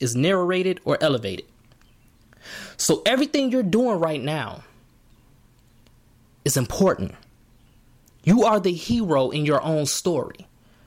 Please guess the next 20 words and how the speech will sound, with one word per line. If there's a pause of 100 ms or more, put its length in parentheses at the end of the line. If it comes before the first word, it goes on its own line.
(320)
You
have
to
become
a
great
epic (960)
in
a
world
of
short
stories. (1300)
So
what
does
that
mean?
That
means